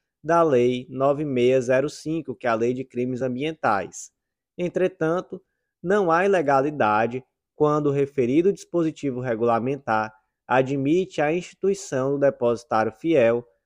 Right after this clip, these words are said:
na figura do proprietário do bem apreendido, por ocasião de infração nos casos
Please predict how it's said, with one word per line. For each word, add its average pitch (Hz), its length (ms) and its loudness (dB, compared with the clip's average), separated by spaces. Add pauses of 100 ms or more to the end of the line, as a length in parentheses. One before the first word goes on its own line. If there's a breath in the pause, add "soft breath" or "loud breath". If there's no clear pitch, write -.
na 151 220 2
figura 135 480 0
do 127 100 -4
proprietário 156 920 0
do 143 80 -6
bem 123 260 -2
apreendido, 139 880 -4 (360)
por 160 160 2
ocasião 135 640 0
de 131 140 -8
infração 160 760 -4
nos 190 220 -8
casos 131 680 0